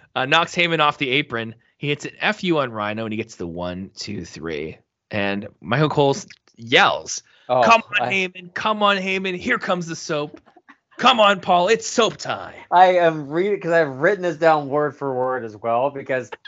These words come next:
Speaker 2: th-, Cole is ecstatic. He is so
Speaker 1: Ebullient.
Speaker 2: excited by this.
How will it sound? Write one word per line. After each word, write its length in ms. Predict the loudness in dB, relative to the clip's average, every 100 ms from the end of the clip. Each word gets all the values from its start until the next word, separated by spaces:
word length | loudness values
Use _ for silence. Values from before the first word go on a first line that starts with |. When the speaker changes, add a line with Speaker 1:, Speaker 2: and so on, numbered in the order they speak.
| -14
Speaker 2:
th-, 140 | -14 -14 _ _
Cole 680 | -8 -4 0 0 0 -4 -10 _ _
is 340 | -8 -8 -10 _ _ _
ecstatic. 760 | -20 -18 -20 _ -8 -6 -6 -10 _ _
He 180 | -10 -6
is 180 | -6 -10 -6
so 100 | -4
Speaker 1:
Ebullient. 460 | 2 2 4 0
Speaker 2:
excited 420 | -2 -2 -2 -4
by 200 | -8 -10
this. 300 | -12 -20 -20